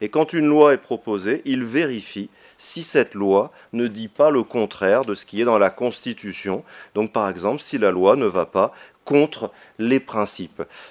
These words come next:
Donc je vous montre, vous voyez ici, donc ça c'est le début du texte, alors de la Constitution de mille neuf cent quarante-six, mais ça c'est toujours en vigueur aujourd'hui. Et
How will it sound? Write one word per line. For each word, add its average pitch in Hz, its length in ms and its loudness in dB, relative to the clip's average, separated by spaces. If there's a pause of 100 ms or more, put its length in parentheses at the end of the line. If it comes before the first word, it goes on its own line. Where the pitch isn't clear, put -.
Donc 120 320 4
je 117 160 -4
vous 123 180 -2
montre, 131 380 -2 (320)
vous 131 80 -6
voyez 147 240 2
ici, 170 360 -6
donc 160 160 -4
ça 196 160 -2
c'est 190 160 -2
le 143 120 0
début 160 500 -2
du 110 140 -10
texte, 139 280 0
alors 107 140 4
de 104 60 -6
la 110 80 4
Constitution 127 680 -6
de 123 100 0
mille 127 220 -2
neuf 131 160 -2
cent 135 200 -4
quarante-six, 117 680 -2
mais 117 100 -4
ça 107 300 4
c'est 117 200 -6
toujours 156 520 0
en 113 100 4
vigueur 123 460 2
aujourd'hui. 107 500 0 (540)
Et 143 320 4